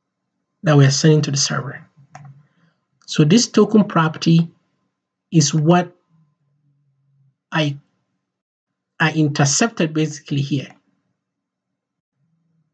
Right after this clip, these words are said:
So anything you send is gonna be request dot body dot the name of the property. Okay?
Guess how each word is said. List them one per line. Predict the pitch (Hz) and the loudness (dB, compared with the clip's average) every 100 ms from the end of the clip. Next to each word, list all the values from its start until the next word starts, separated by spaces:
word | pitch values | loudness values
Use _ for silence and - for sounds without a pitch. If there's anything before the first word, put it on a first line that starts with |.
| _ _ _ _ _ _ _ | _ _ _ _ _ _ _
So | - - | -16 -4
anything | 233 277 285 214 | 2 2 2 0
you | 165 | 0
send | - 185 185 190 _ _ _ | 2 0 0 -2 _ _ _
is | 160 156 | -2 2
gonna | 180 165 | 4 4
be | 147 | 2
request | 135 139 202 175 | 0 0 2 2
dot | 143 139 | 2 4
body | 156 156 160 | 2 4 2
dot | 135 131 143 - - - _ _ _ _ _ _ _ _ _ _ _ | 2 0 -2 -4 -12 -12 _ _ _ _ _ _ _ _ _ _ _
the | 151 | 4
name | 143 156 165 | 6 6 4
of | 165 139 | 2 -4
the | 131 | -6
property. | - 139 139 - 113 - _ _ _ _ _ _ _ _ - | -6 -4 -4 -6 -18 -20 _ _ _ _ _ _ _ _ -4
Okay? | 226 | -4